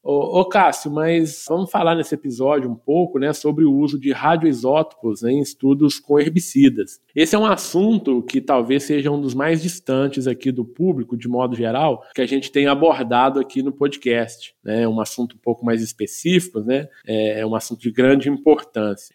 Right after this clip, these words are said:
E, então nós vamos amaciar o tema aqui um pouco pros nossos ouvintes, né, e nós vamos iniciar, então, conceituando alguns pontos, né, que vai servir de base, então, pros nossos ouvintes entender um pouco dessa nossa conversa, entender um pouco dessa técnica, né,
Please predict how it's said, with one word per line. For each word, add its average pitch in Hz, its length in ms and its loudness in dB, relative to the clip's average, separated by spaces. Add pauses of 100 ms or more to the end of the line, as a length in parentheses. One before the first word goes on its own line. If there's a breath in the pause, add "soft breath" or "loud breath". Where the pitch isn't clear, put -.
E, 147 320 2
então 160 200 0
nós 190 180 2
vamos 202 180 2
amaciar 208 600 2
o 165 80 2
tema 156 300 0
aqui - 160 -6
um 151 120 -4
pouco 143 360 4
pros 143 240 0
nossos 139 380 0
ouvintes, 135 640 2
né, 151 340 0
e 156 60 -4
nós 185 220 4
vamos 226 240 4
iniciar, 180 560 2
então, 151 260 0
conceituando 160 800 2
alguns 139 400 0
pontos, 170 540 2
né, 147 140 0
que 151 120 -8
vai 165 460 4
servir 175 400 0
de 175 140 0
base, 135 500 2
então, 131 300 -4
pros 160 180 -2
nossos 160 240 -4
ouvintes 143 400 2
entender 170 480 0
um 151 140 0
pouco 147 640 0
dessa 127 300 2
nossa 120 240 2
conversa, 139 720 4
entender 131 300 2
um 127 100 2
pouco 131 300 2
dessa 127 260 0
técnica, 131 640 0
né, 139 220 0